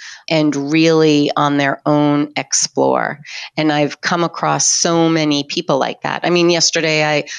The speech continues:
I've done two days of reviews. So, like, I've seen all this new work and how people push the boundaries. And I'm really interested in,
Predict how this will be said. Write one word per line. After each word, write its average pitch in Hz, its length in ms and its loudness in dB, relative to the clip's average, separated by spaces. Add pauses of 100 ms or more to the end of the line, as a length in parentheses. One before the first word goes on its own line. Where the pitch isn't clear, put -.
(100)
I've 156 120 -4
done 165 200 -2
two 175 220 0
days 165 260 2
of 143 140 -2
reviews. 151 560 2 (160)
So, 139 320 2
like, 135 240 0
I've 143 120 -2
seen 147 440 -2 (420)
all 139 160 0
this - 300 -2
new 202 360 -2
work 135 520 -2
and 139 240 -4 (260)
how 180 440 0
people 147 640 0 (360)
push 165 260 0
the 156 100 -2
boundaries. 135 600 0
And 143 100 -2
I'm 143 180 -2
really 170 400 4
interested 156 640 -2
in, 139 400 -2